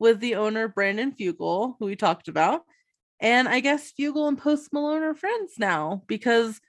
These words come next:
Post Malone is a paranormal enthusiast who reached out to him about touring the ranch.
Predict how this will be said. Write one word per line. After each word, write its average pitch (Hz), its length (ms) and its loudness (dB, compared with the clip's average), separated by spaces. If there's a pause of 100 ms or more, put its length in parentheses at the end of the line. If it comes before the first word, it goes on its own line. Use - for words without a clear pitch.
(260)
Post 294 320 4
Malone 285 340 2
is 240 200 -4
a 262 60 -6
paranormal 247 760 -2
enthusiast 220 1120 -4 (300)
who 247 180 0
reached 269 300 -2
out 262 240 0
to 233 100 -4
him 214 240 -2
about 214 280 -2
touring 226 400 -4
the 247 100 -8
ranch. 254 420 -4